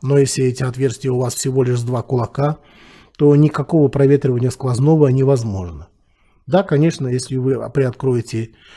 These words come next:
люк подпола, как-то оградите его, чтобы никто туда не упал, то тогда какое-то движение воздуха будет. Но оно будет неравномерное, потому что будут такие застойные углы в вашем подполе или подвале, где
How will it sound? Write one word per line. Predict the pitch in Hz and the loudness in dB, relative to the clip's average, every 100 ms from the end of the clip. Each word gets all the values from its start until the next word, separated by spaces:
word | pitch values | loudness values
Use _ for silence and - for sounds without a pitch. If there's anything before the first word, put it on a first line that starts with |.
| - - _ | -20 -20 _
люк | 143 131 - | 0 0 0
подпола, | 180 185 151 113 87 - _ _ - | -2 0 0 -4 -6 -14 _ _ -8
как-то | - - 113 | -8 -6 -6
оградите | 113 123 127 190 185 | -4 -2 -2 -4 0
его, | 147 | 0
чтобы | 139 135 120 | 0 -4 -6
никто | 120 127 | -4 -6
туда | 120 117 | -4 -4
не | 113 | -4
упал, | 113 110 101 92 | -4 -6 -8 -6
то | 123 | -6
тогда | 113 117 147 | -6 -4 -4
какое-то | 160 151 156 180 170 | -4 -4 2 2 2
движение | 131 135 151 139 127 | 0 0 2 2 2
воздуха | 143 135 139 143 | 2 0 -2 -2
будет. | 123 120 95 92 _ _ - - - | -2 -4 -6 -12 _ _ -20 -20 -6
Но | 147 160 | 2 6
оно | 165 165 | 8 6
будет | 151 151 143 | 4 2 4
неравномерное, | 151 151 147 147 139 120 95 92 - | 6 8 8 6 4 2 -2 -10 -12
потому | - 120 139 | -12 -4 -2
что | 139 143 131 117 - - _ | -2 -2 -4 -6 -14 -20 _
будут | 143 139 131 | 0 0 0
такие | 139 - 131 | -2 0 0
застойные | 120 139 - 147 131 131 | 2 0 2 4 4 4
углы | 127 131 196 | 2 2 2
в | 170 | 2
вашем | 147 127 123 - _ - _ | 0 -2 -8 -10 _ -20 _
подполе | - 190 190 135 120 | -4 -4 -2 -4 -2
или | 117 113 | -4 -6
подвале, | 110 110 120 160 135 | -6 -6 -2 -2 -2
где | 113 117 131 127 | -4 -4 -2 -2